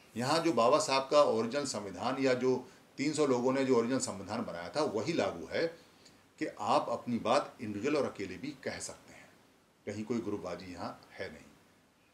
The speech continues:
तो ये काम लगातार, लगातार लोगों को पसंद आ रहा है क्योंकि यहाँ सभी तरह का काम चलता है, महिलाओं का, बच्चों का, छात्रों का, business का, doctor का, teacher का, इंजीनियर का, सफाई कर्मी का, हर तरह के विचार विमर्श और हर तरह के लोग यहाँ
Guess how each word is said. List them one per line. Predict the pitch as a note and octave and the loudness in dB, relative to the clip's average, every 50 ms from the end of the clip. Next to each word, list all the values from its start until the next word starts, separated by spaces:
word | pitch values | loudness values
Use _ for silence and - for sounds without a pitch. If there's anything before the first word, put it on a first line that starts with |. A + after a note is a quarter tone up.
| _ _ | _ _
तो | - D#3+ | -2 0
ये | E3 F3 F3 | 0 0 0
काम | F3 D#3 D#3+ E3 D#3+ | 2 4 4 4 4
लगातार, | C3+ B2+ B2 C3+ C3 D#3 D3 C#3+ | 4 2 2 2 4 4 4 6
लगातार | B2+ A#2+ A2+ B2+ B2+ B2+ C3+ C3+ C#3 C3 | 6 4 6 4 4 4 4 4 2 2
लोगों | A2+ G#2+ G#2 A2+ A2+ | 2 0 0 -2 -4
को | A2 B2 | -6 -6
पसंद | A#2+ - G2+ G#2+ A2+ A2+ A2 | -6 -6 -6 -4 -4 -2 0
आ | G#2+ | 0
रहा | G#2+ G#2+ A2 | 0 0 -2
है | A#2+ B2 | -2 -4
क्योंकि | B2 - A2+ A2+ - C3+ | -6 -8 -10 -8 -8 -6
यहाँ | A2+ G2+ F2+ G#2 B2+ B2+ | -6 -6 -4 -4 -4 -4
सभी | - - B2+ C3 C3+ | -2 -2 -4 -4 -4
तरह | C3+ A#2 A2+ | -4 -4 -4
का | G#2+ G#2 | -4 -4
काम | F2+ - E2+ E2 D#2+ | -6 -8 -10 -14 -14
चलता | - E2 - - - | -14 -16 -16 -16 -20
है, | - - - - _ _ _ _ _ _ _ _ | -20 -20 -20 -20 _ _ _ _ _ _ _ _
महिलाओं | - G#2 A2 G#2+ A2 A2 A2 A2 | -8 -6 -4 -2 -2 0 0 -2
का, | G#2 G#2 G#2 G2+ G2 F#2+ F#2 F2+ F2 G#2+ | -2 -2 -2 0 0 0 0 -2 -2 -4
बच्चों | G#2 - - A2 G2+ | -6 -4 -4 -4 -4
का, | - G2 F#2+ F#2 F2+ F2+ - | -2 -2 -4 -4 -4 -6 -6
छात्रों | - G#2+ G#2 G#2 - G2+ F#2+ | -6 -6 -6 -4 -2 -4 -4
का, | G2 F#2+ F#2 F2+ F2+ | -2 -4 -4 -4 -4
business | E2+ E2 G2+ G2 G2+ G2+ G2 - | -6 -6 -8 -8 -8 -8 -8 -8
का, | - G2+ F#2+ F#2 F#2 F2 E2+ F2+ | -8 -6 -6 -4 -6 -6 -6 -4
doctor | G#2 G2+ - - G2 F2+ | -6 -6 -4 -6 -10 -8
का, | - F#2+ F#2 F2+ F2+ F2 F2 - | -6 -6 -6 -4 -4 -6 -8 -10
teacher | - G#2 G2 - F#2+ - | -12 -12 -10 -10 -12 -10
का, | - G2 F#2 F#2 F#2 - - - - - - - - - | -6 -6 -6 -6 -6 -8 -12 -20 -20 -20 -20 -20 -14 -10
इंजीनियर | G#2+ G#2 G#2 G#2+ G#2+ G#2+ G#2 | -8 -6 -4 -2 -2 -2 -4
का, | G2+ - G2 G2 G2 | -2 -2 -2 -2 -2
सफाई | F#2+ - - F#2+ - G#2+ G#2+ | -2 -4 -8 -6 -4 -4 -4
कर्मी | G#2 G#2 G2 G2 G2 G2 | -2 -4 -6 -6 -8 -12
का, | F2+ - F#2 F#2+ F#2 F#2 - - - - - - _ _ _ - | -10 -8 -6 -6 -6 -8 -10 -16 -20 -20 -20 -20 _ _ _ 0
हर | C#3 D#3+ | 2 2
तरह | E3 - D3+ C#3+ C#3+ | 4 4 4 4 4
के | C3+ D3 | 2 2
विचार | C3+ A2+ A2 A#2+ A#2+ A#2+ | 0 0 2 2 2 2
विमर्श | A2+ A2+ A#2 C3+ C3+ C3+ | 2 0 0 -2 -2 -2
और | D3+ A#2+ G2+ A#2 | -4 -6 -4 -4
हर | B2 | -4
तरह | B2 - A#2 A#2+ | -2 -2 -2 -2
के | A2+ A#2 | 0 0
लोग | G#2 G#2 G#2+ G#2 F#2+ | 0 0 0 0 -4
यहाँ | E2+ F#2+ G#2+ G#2+ G2+ - - | -4 -4 -4 -4 -4 -6 -12